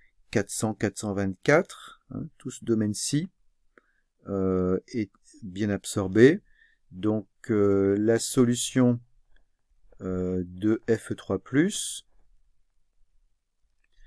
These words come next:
absorbe essentiellement,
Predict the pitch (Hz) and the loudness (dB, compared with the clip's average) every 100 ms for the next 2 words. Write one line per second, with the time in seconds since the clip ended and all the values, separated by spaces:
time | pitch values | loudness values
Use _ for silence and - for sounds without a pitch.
0 | - _ _ _ 104 98 - 101 101 120 | -20 _ _ _ -6 -6 -4 0 2 2
1 | 147 170 _ _ _ _ _ _ _ _ | 0 -4 _ _ _ _ _ _ _ _
2 | _ _ _ 110 104 117 104 - 107 98 | _ _ _ -6 -4 -4 -6 -6 -4 -2
3 | 95 95 110 175 | -2 -2 -2 -6